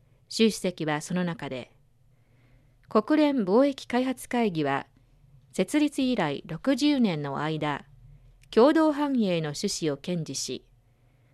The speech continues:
南南協力を積極的に促進し、南北対話を提唱し、国際経済における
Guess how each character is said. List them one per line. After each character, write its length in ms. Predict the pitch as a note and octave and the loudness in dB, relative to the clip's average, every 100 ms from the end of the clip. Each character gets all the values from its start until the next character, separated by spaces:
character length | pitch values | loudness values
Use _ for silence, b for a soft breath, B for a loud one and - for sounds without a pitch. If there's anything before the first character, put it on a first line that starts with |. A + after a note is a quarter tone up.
| - | -2
南 220 | F3+ A3+ | 4 4
南 240 | C4 C4 B3 | 4 2 2
協 200 | C4+ B3+ | 2 2
力 360 | G3+ - D#3 | 0 -2 0
を 100 | D#3 | 0
積 240 | - F3 - | -2 -12 -6
極 240 | C4+ C4+ - | -4 -4 -6
的 240 | A#3+ A3+ | -4 0
に 180 | G#3+ - | 0 0
促 260 | - - | -10 -12
進 240 | - F3+ E3 | -6 -6 -4
し、 320 | - D3+ - _ _ _ _ _ _ _ _ _ | -6 -6 -8 _ _ _ _ _ _ _ _ _
南 340 | G3 B3 C#4 C4+ | 4 4 4 0
北 100 | - | -2
対 220 | B3+ A#3+ | 0 2
話 160 | F#3 | 2
を 80 | D3+ | 0
提 260 | D3+ F3 F#3 | 0 -2 -2
唱 220 | F#3 E3+ | -2 -2
し、 380 | - D#3 D3 _ _ _ _ _ _ _ - | -2 -4 -6 _ _ _ _ _ _ _ -2
国 180 | F#3+ - | -2 0
際 240 | D#4 D#4 | 0 0
経 260 | D4+ D4 C4+ | 0 0 0
済 220 | A3 F3 | 0 -2
に 120 | E3 | -4
お 40 | D3+ | -4
け 180 | E3+ | -4
る 280 | D#3+ D#3+ - | 0 0 0